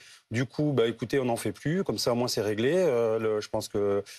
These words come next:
l'État va respirer. Enfin, vous voyez, c'est, c'est tout cet esprit, en fait, on est toujours montré du doigt, on est toujours soupçonné de plein de choses.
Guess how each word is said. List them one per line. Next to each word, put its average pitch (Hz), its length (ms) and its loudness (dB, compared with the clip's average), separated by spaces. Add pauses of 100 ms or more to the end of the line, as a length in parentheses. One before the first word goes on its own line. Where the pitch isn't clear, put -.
(140)
l'État 113 300 0
va 113 100 2
respirer. 117 540 0
Enfin, - 360 -4
vous - 20 4
voyez, 165 200 4
c'est, 143 240 0
c'est 147 160 -2
tout 170 140 -6
cet 151 240 0
esprit, 180 380 0
en 151 80 2
fait, 156 200 -2
on 131 120 0
est 120 60 0
toujours 151 200 0
montré 147 240 0
du 131 140 0
doigt, 135 240 4
on 147 40 2
est 123 60 0
toujours 123 220 -2
soupçonné 139 420 0
de 120 80 0
plein 135 180 0
de 131 60 -2
choses. 139 380 2